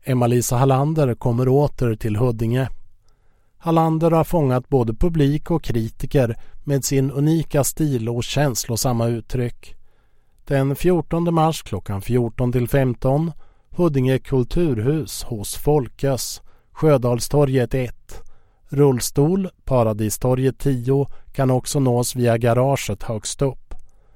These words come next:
Kostnad etthundrafemtio kronor, men etthundra kronor för medlemmar och femtio kronor för ungdom under tjugofem år. Förköp på tixter punkt se.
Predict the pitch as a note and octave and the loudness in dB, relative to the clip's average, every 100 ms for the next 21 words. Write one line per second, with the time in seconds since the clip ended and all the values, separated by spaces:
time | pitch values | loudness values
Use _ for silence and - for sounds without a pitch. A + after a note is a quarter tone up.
0 | _ - - F3 - - D3 A#2+ - C3 | _ -10 0 2 2 0 0 0 -4 -6
1 | A#2+ - A#2 A#2 A2+ C3+ D3+ C#3+ C3+ A#2+ | -4 -4 -2 -2 0 0 0 0 0 0
2 | C#3 A#2+ A2 A#2 A#2 - - C#3 C#3 C3+ | 0 0 0 -2 -2 -6 -6 2 2 2
3 | - D#3 - C3+ A#2 A#2+ - C3+ A2+ B2 | 0 -2 0 -2 0 0 0 -2 0 -2
4 | A#2+ D3+ C#3+ C3+ G#2 G#2 G#2+ A2+ B2+ B2+ | -2 0 2 2 0 0 0 2 0 -2
5 | - - D3 C3 - C3 C#3+ - C#3 B2 | -8 -8 -6 -2 0 0 0 0 -2 0
6 | C3 A2+ G#2+ A2 - A2+ C3 A2+ G2 B2 | -2 0 0 -2 -2 -2 0 -2 0 0
7 | A#2 A2 A#2 G#2+ G#2 G2 G#2+ G#2 A2+ G#2 | -2 -2 -4 -4 -4 -4 -4 -2 0 0
8 | A2+ D3+ A2+ C#3 - - _ _ - D3+ | 0 0 -2 -10 -16 -20 _ _ -4 2
9 | C3 A2 - D#3+ F#3 - - C#3+ B2 B2+ | 2 2 0 0 0 -4 0 2 2 -2
10 | _ - D3+ - - - E3 D#3 D3+ - | _ -2 -2 -2 -6 0 2 0 -4 -4
11 | A2+ F#2+ - A#2+ A2 - C#3 C#3 | -2 -2 -2 -2 -2 -2 -2 -2